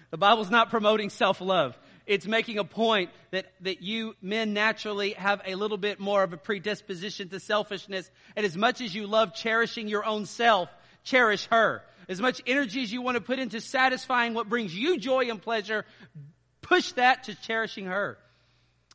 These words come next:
So he says, "For no one ever hated his own flesh." He's talking about men, "but nourish and cherish it just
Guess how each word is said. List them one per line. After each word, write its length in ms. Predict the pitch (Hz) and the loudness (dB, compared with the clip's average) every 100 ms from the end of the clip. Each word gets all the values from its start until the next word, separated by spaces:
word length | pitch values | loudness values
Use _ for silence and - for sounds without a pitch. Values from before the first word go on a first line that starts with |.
| _ | _
So 100 | - | -8
he 60 | 180 | -6
says, 240 | 214 202 | -2 -4
"For 120 | - | -4
no 160 | 185 208 | -2 -2
one 120 | 202 | 0
ever 160 | 196 180 | -2 -2
hated 320 | 165 190 196 | -4 -6 -6
his 140 | 165 | -8
own 140 | 165 156 | -6 -8
flesh." 340 | 156 143 147 | -6 -4 -6
He's 120 | 180 | -8
talking 200 | 202 180 | -6 -4
about 160 | 165 151 | -4 -6
men, 400 | 170 190 151 151 _ _ _ _ | -4 -4 -4 -8 _ _ _ _
"but 140 | 147 151 | -16 -10
nourish 580 | 147 175 190 180 - - | -6 -2 -2 -4 -10 -14
and 180 | 151 143 | -10 -10
cherish 560 | - - 185 180 143 139 | -12 -10 -6 -6 -8 -12
it 120 | 131 | -12
just 340 | 151 160 - | -10 -10 -12